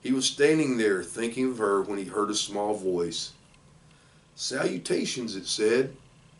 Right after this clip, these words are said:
I'm up here. So am I, said another tiny voice. So am I, said a third voice. Three of us, three of us are staying. We like this place, and we like you.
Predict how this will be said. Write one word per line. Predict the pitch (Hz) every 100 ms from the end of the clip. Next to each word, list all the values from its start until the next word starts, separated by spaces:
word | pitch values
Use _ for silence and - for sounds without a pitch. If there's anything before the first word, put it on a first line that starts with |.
| - -
I'm | 123 156
up | 190 190
here. | 208 226 - - - _ - _ - _ _ _ _ _ _ _ _ _
So | - 143 190
am | 208
I, | - 120
said | 113 120
another | 113 107 107 104
tiny | - 104 104
voice. | 98 104 135 - - - - - - - - -
So | - 170 208
am | 196
I, | - 139
said | - 131
a | 120
third | 113 113 113
voice. | 98 110 151 170 - - - - - - - _
Three | 151 -
of | 196 151
us, | 156 - - _
three | 170 196
of | -
us | 143 143 156
are |
staying. | 135 - 156 - 131 - - - -
We | 143 233
like | 113 131 180
this | 110 95
place, | - 80 82 80 - - - - -
and | 110
we | 190
like | 160 147 165
you. | 165 208 143